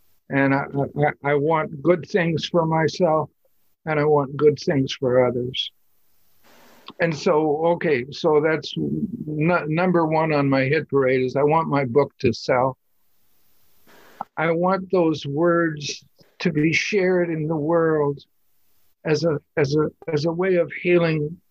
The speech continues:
the fact that we are wounded human beings, and out of the wound comes the situation that we have in the world today, the insanity of the governments.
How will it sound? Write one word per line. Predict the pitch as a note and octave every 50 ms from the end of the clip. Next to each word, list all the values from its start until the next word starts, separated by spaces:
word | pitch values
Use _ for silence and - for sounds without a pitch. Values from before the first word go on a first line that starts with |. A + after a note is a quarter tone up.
| _ -
the | - D3 C#3
fact | - - E3+ E3 D#3+ D#3 - _ -
that | D#3+ D3+ D3 C#3+ - _ _ _ _ _ _ _ _ _ _ _ _ _ _ _ _ _ _ _ _ -
we | B2+ B2+ B2 C3 D#3 E3 E3 D#3
are | D#3+ D#3+ F3 F3+ E3 D#3
wounded | D3+ E3+ F3 F#3 F#3 E3+ E3 D#3 C#3
human | - - F#3 F3 E3 F3 F3 E3 D3+ D3
beings, | D#3+ E3+ E3+ F3 F3 E3 D#3 D#3+ C#3+ A#2 C3
and | D#3 D3 C#3+ C#3+ C#3+ D#3+ -
out | - D#3+ E3+ E3+ E3
of | D#3+ E3 D3
the | C#3+ D#3+ D3
wound | D3+ D#3+ E3 E3+ E3+ F3 E3 D#3+ D#3 D3+ C#3 D3 D3+ - _ _ _ - -
comes | E3 D#3+ D3 D3 D#3 C#3+ C#3 C#3 - - - - _ _ _ _ _ _ _ _ _ - - - _ -
the | - C3+
situation | A#2 - - - C#3+ - - D#3+ D3+ C#3+ D3 C#3+ C#3 C3 - - D3+ C3
that | C3 C#3+ D3
we | D3 C3 C3+ C#3
have | C3+ C#3+ D#3 D3 C#3 C3+ B2
in | C#3 C3 C3
the | C3 C3
world | C3 C#3 C#3 C3+ B2 B2 A#2 -
today, | C#3 C#3+ C3 A#2+ B2 C3 - A2 A2+ - - _ _ _ _ _
the | D#3 C#3+ D3 D#3 D3
insanity | D3 D3+ D3 C#3 - - - - D3 D#3+ E3 D#3+ D#3+ D3 C3+ C#3 C3+ C3 B2+
of | B2+ C#3 C3 A2+ A2+ C#3 C#3 - _ _ _ _ _ _ _ _ _ _ _ _ _ _ _
the | - C#3+
governments. | - - C3+ C#3 B2 A#2+ B2+ B2+ B2+ A#2 A#2+ - - - - -